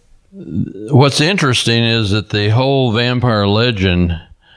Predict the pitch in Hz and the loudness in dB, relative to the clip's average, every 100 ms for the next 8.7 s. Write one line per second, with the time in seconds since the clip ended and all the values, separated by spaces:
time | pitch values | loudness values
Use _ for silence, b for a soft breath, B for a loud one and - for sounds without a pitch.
0 | b - 98 127 113 98 98 - 107 107 | b -4 0 0 0 0 0 0 0 2
1 | 104 95 101 95 107 101 90 85 92 90 | 2 0 0 0 2 0 0 0 0 0
2 | 92 87 87 98 87 - - 120 123 117 | 0 0 0 0 0 -4 -4 -2 0 2
3 | 110 107 98 - 131 147 139 143 127 127 | 0 0 -2 -2 0 0 0 -2 0 0
4 | 113 95 113 117 120 110 104 104 110 95 | -2 0 0 0 0 2 2 2 2 2
5 | 98 95 87 - - - 101 98 92 90 | 2 2 0 -2 -6 0 2 4 4 4
6 | 82 b b b b b b _ _ _ | 2 b b b b b b _ _ _
7 | - _ _ _ - 113 139 147 127 110 | -20 _ _ _ 0 2 4 2 2 2
8 | 104 101 95 92 85 76 71 | 2 2 4 4 2 0 -4